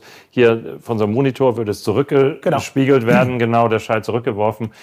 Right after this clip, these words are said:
Speaker 1: und da wird er dann geschluckt oder
Speaker 2: Genau.
Speaker 1: gedämpft
Speaker 2: Wir können
Speaker 1: zumindest.
Speaker 2: die Größenordnung bei uns im System eingeben. Wir haben eine Messtechnik.
Speaker 1: Ja.
Speaker 2: Dort sind gewisse Sachen hinterlegt,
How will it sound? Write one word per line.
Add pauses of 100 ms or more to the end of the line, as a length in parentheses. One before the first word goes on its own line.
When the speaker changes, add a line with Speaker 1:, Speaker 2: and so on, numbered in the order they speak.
(160)
Speaker 1:
und
da
wird
er
dann
geschluckt
oder
Speaker 2:
Genau.
Speaker 1:
gedämpft
Speaker 2:
Wir
können
Speaker 1:
zumindest.
Speaker 2:
die
Größenordnung
bei
uns
im (340)
System
eingeben.
Wir
haben
eine
Messtechnik. (260)
Speaker 1:
Ja.
Speaker 2:
Dort
sind
gewisse
Sachen
hinterlegt,